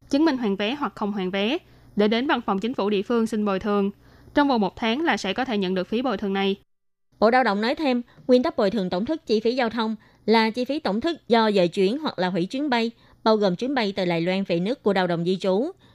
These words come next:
Speaker 2: nhưng không bao gồm chi phí vé máy bay và các phương tiện giao thông trong quốc nội của lao động di trú.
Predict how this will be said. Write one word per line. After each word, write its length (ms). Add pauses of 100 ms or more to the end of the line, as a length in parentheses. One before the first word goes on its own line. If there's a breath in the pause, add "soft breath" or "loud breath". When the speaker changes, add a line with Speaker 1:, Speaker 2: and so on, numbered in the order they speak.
Speaker 2:
nhưng 240
không 180
bao 120
gồm 180
chi 140
phí 160
vé 120
máy 160
bay 220
và 240
các 220
phương 140
tiện 160
giao 120
thông 240
trong 200
quốc 120
nội 240
của 200
lao 140
động 180
di 160
trú. 340